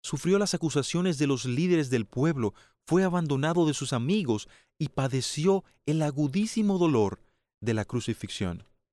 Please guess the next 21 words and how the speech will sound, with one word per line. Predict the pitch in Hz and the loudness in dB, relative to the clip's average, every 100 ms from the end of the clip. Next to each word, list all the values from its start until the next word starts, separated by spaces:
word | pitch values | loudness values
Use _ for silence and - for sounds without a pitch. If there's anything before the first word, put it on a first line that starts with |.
| _ _ _ | _ _ _
Pero | - 104 | -4 -2
además, | 104 107 143 - 110 | 0 0 0 -2 -6
mi | 98 | -2
amigo, | 107 117 117 | 0 0 0
Cristo | 147 - 156 | -2 -2 -4
padeció | 147 139 123 - 139 156 | -2 -2 -2 -4 -2 0
la | 156 | 0
mayor | 135 123 135 160 | 0 0 0 0
de | 143 131 | 0 -2
todas | - 175 196 165 | -2 -2 -2 0
las | 147 | -2
pruebas | - 147 165 131 92 - _ _ _ _ | -2 0 2 2 -2 -8 _ _ _ _
a | - | -10
que | 107 120 | -6 -4
puede | 139 139 | 0 0
ser | - 135 | 0 -4
sometido | - 123 110 - 131 120 117 _ _ - | -2 -4 -4 -4 -4 -2 -4 _ _ -6
un | 120 107 | -4 -4
ser | - 139 143 | -4 -2 -2
humano: | 120 131 101 87 _ _ _ _ _ _ _ _ - | -2 -4 -6 -10 _ _ _ _ _ _ _ _ -8
descender | 101 107 101 110 131 | -6 -4 -2 0 0